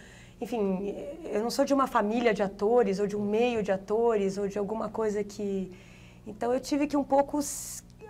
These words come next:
agora acho que eu tô mais confiante, acho que tá até por já ter experimentado vários canais, assim, um, um pouco já sabendo. Eu, eu, eu tô desanimada, eu, eu não sei se eu tô desanimada, assim, eu tô desanimada com essa falta de estrutura, porque você vê que tem pessoas, até por esses saraus todos, você vê que tem gente,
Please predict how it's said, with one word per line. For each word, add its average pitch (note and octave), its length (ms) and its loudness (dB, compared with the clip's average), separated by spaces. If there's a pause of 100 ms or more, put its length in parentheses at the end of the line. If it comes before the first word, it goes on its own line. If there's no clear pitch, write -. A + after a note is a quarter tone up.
(100)
agora C4+ 300 6
acho D#4+ 120 2
que - 80 -2
eu - 40 -2
tô A#3+ 120 0
mais A3 220 -2
confiante, G3 720 -2
acho F#3+ 180 -4
que - 60 -14
tá A3+ 80 0
até B3 160 0
por B3+ 160 -6
já A#3+ 120 0
ter B3 140 -2
experimentado A3+ 640 -4
vários G#3+ 520 0 (440)
canais, G3+ 580 2
assim, A#3 340 -8
um, C4 200 -4 (520)
um A#3+ 80 -8
pouco B3+ 300 0
já C4+ 140 0
sabendo. A#3 680 -2 (240)
Eu, C4 140 2
eu, C#5+ 120 10 (100)
eu C#4+ 80 2
tô E4 120 4
desanimada, D4+ 680 6
eu, E4 140 2
eu E4+ 120 4
não F4 80 4
sei F4 160 -2
se - 100 -2
eu E4 60 4
tô D4+ 140 4
desanimada, G3+ 800 0
assim, F3 200 -6
eu F3+ 60 -6
tô B3+ 100 -2
desanimada C#4+ 540 4
com D#4+ 100 -4
essa D4 160 -2
falta C#4+ 320 2
de - 60 -18
estrutura, C#4 560 -2
porque C#4 420 -2
você C4+ 300 -4
vê A#3+ 180 -4
que - 120 -10
tem D4 200 0
pessoas, A#3 640 -2
até G3 220 -4
por B3 180 -4
esses A#3+ 220 -8
saraus G#3 520 -2
todos, G#3 380 -4
você F#3 240 -10
vê A3+ 140 -6
que A3+ 100 -18
tem A3 180 -6
gente, A3 320 -8